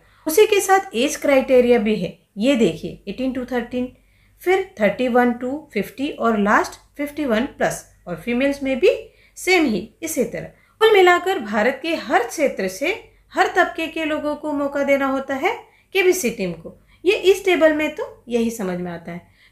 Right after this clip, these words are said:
और इस लेवल थ्री में जो ऑनलाइन ऑडिशन के लिए बीस हजार रजिस्ट्रेंट्स सिलेक्ट किए जाएंगे, उनसे फिर आईवीआर कॉल द्वारा कॉन्टैक्ट किया जाएगा और उनसे कन्फर्म किया जाएगा कि so and so date and time पर ऑडिशन है,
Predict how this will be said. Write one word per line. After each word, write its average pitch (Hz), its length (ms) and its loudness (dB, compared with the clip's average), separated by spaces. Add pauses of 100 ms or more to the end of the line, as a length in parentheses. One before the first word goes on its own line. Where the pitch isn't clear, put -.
(440)
और 392 160 6
इस 440 200 4
लेवल 196 400 4
थ्री 349 220 0
में 330 260 0
जो 233 180 2
ऑनलाइन 190 400 2
ऑडिशन 285 440 0
के 277 120 -6
लिए 285 140 -2
बीस 185 360 -4
हजार 208 360 0
रजिस्ट्रेंट्स 254 680 -4 (360)
सिलेक्ट 440 380 2
किए 247 220 4
जाएंगे, 170 440 -2 (120)
उनसे 370 320 0
फिर 415 320 0
आईवीआर 311 560 2
कॉल 262 240 2
द्वारा 214 400 0 (280)
कॉन्टैक्ट 359 360 0
किया 185 200 0
जाएगा 170 420 -6 (500)
और 381 160 4
उनसे 359 340 2
कन्फर्म 311 480 -2
किया 247 220 2
जाएगा 196 640 2 (180)
कि 415 120 4
so 285 240 -4
and 339 240 2
so 320 220 -4
date 285 300 4 (180)
and 190 140 -2
time 214 300 -2
पर 269 360 -6
ऑडिशन 254 380 -2
है, 175 200 -6